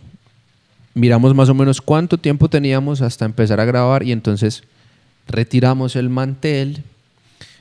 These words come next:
pedimos prestada, eh, este cántaro que hoy nos acompaña con la luz encendida, que siempre representa a Jesús en esta mesa, en esta conversación.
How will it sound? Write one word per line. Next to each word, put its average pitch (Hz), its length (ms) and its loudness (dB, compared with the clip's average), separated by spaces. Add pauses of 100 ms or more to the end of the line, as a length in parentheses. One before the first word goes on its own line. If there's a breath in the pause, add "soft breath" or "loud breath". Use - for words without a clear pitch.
(120 loud breath)
pedimos 117 420 0
prestada, 117 880 -4 (500)
eh, 104 800 -6 (160)
este 127 240 -6
cántaro 139 680 -4 (400)
que 107 400 -4
hoy 104 160 -2
nos 113 160 -2
acompaña 110 460 -4
con 117 120 -8
la 107 80 -6
luz 107 160 -6
encendida, 120 560 -4
que 113 120 -8
siempre 107 220 -8
representa 110 460 -6
a 110 40 -2
Jesús 117 400 -4
en 113 120 -6
esta 110 240 -8
mesa, 113 260 -4
en 107 100 -6
esta 101 200 -8
conversación. 120 760 -2